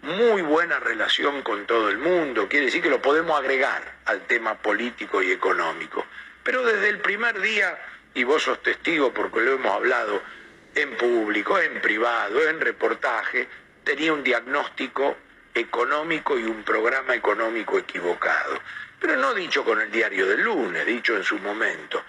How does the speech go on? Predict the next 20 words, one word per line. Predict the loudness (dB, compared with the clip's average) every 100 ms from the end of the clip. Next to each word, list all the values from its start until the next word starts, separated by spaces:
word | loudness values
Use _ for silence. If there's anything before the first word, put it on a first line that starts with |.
| -12 -6
Entonces | 0 0 2 0
es | 0
otro | 0 0 0
ejemplo, | 2 0 -2 -2 -2 0
como | -2 0 -2
el | -2
que | -2
me | -2
estás | -2 -4
preguntando | -2 -4 -4 -4 -2 -2 -2 2 2 2 -4 -20 -20 -20 -20 -20 -20 -20 -20 -6
por | -2 2
lo | 2 2
de | 2
Guzmán, | 2 0 0 -2 -4 -14 -20 -20 -14 -4
como | 0 2 2
Guzmán | 2 0 2 0 0
tiene | -2 0 2 2 4 2 -2 -10 _ _ _ _ -4
un | -2 2
diagnóstico | 0 0 -2 -2 -4 -2 2
equivocado, | 2 2 2 4 2 -2 -2 -4